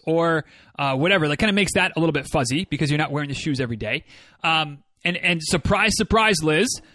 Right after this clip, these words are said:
I'm not a big fan of one-size-fits-all recommendations. So I know that there's kind of this, this one-size-fits-all rule of thumb out there that's like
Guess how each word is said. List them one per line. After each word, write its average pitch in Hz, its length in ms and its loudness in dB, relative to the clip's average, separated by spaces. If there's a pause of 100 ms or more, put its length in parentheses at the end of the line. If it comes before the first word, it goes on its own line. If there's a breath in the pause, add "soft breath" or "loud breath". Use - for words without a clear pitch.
(240 soft breath)
I'm 185 100 0
not 269 100 2
a - 20 0
big 240 160 2
fan 247 220 0
of 202 80 2
one-size-fits-all 202 1160 2
recommendations. 175 680 -2
So 175 80 2
I 165 80 2
know 190 140 2
that 214 100 2
there's 208 160 2
kind 196 140 0
of 165 40 -4
this, 160 120 0 (240)
this 147 180 -2
one-size-fits-all 185 840 2
rule 185 160 4
of 160 40 0
thumb 202 140 -2
out 165 100 0
there 160 100 0
that's 156 140 0
like 151 200 0